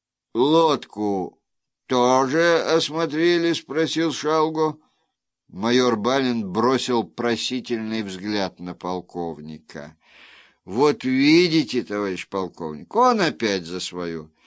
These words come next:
Неделю назад убит человек.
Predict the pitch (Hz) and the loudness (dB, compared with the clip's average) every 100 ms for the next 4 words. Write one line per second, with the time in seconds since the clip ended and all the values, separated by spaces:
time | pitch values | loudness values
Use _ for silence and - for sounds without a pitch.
0 | _ _ _ - 165 190 160 190 185 185 | _ _ _ -2 2 4 6 6 6 4
1 | 180 185 160 131 - - 151 139 135 120 | 4 2 2 0 -2 -2 0 2 2 0
2 | - 135 139 135 110 82 - | 0 0 2 4 2 -2 -10